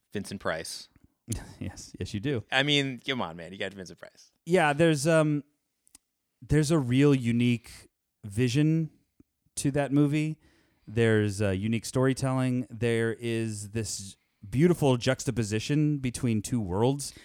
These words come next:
Speaker 1: Although
Speaker 2: they're
Speaker 1: it's weird.
Speaker 2: colliding.
Speaker 1: There's some
Speaker 2: It's
Speaker 1: weird
Speaker 2: super
Speaker 1: shit.
Speaker 2: weird,
Speaker 1: No, I mean,
Speaker 2: but
Speaker 1: there's some weird shit that I never understood about that movie.
Speaker 2: Hmm.
Speaker 1: Um, we can talk about it in the next episode. We'll get
Speaker 2: Okay.
Speaker 1: to it.
Speaker 2: All right.
Speaker 1: All right, cool. So, um,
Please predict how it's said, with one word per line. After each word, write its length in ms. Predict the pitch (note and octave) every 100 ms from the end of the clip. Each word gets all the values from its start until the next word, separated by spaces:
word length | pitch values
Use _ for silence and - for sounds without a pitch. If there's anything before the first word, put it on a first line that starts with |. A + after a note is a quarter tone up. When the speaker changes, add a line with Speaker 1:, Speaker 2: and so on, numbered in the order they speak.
| -
Speaker 1:
Although 240 | F3+ G#3+
Speaker 2:
they're 100 | -
Speaker 1:
it's 100 | -
weird. 240 | A#2+ G#2+ G#2+
Speaker 2:
colliding. 260 | C#3 E3 - -
Speaker 1:
There's 140 | D#3+
some 60 | G3+
Speaker 2:
It's 100 | G#3+
Speaker 1:
weird 160 | G3+ G3+
Speaker 2:
super 200 | D#4 -
Speaker 1:
shit. 60 | D#3+
Speaker 2:
weird, 300 | B2 A2 G#2
Speaker 1:
No, 80 | G3+
I 20 |
mean, 80 | G3+
Speaker 2:
but 40 |
Speaker 1:
there's 140 | F#3+ F3+
some 160 | F3
weird 180 | D#3+ D3
shit 140 | C#3+ B2+
that 80 |
I 40 | A#2
never 220 | A2+ G#2+
understood 320 | G2 F2+ G#2
about 140 | G2 G2
that 120 | G2+
movie. 300 | G2 G#2 G#2+
Speaker 2:
Hmm. 220 | A2+ F#2+ E2+ - _ _ _ _ _ _
Speaker 1:
Um, 680 | A2+ A2+ G#2+ G#2 F#2+ F#2 F#2 -
we 100 | G2+
can 100 | F2
talk 140 | B2
about 120 | F#2+
it 20 | E2+
in 40 |
the 40 | D#2+
next 160 | -
episode. 300 | - - - - -
We'll 100 | F#3
get 80 | D3
Speaker 2:
Okay. 60 | G#2+
Speaker 1:
to 60 | -
it. 100 | - _ _ _ -
Speaker 2:
All 60 | A2
right. 180 | E2+ - _ _ _ _ _ _ - - _
Speaker 1:
All 80 | B2+
right, 180 | C3+ F#2+ -
cool. 240 | - A#2 - -
So, 360 | - C3 B2
um, 480 | A#2 A2 G#2 G2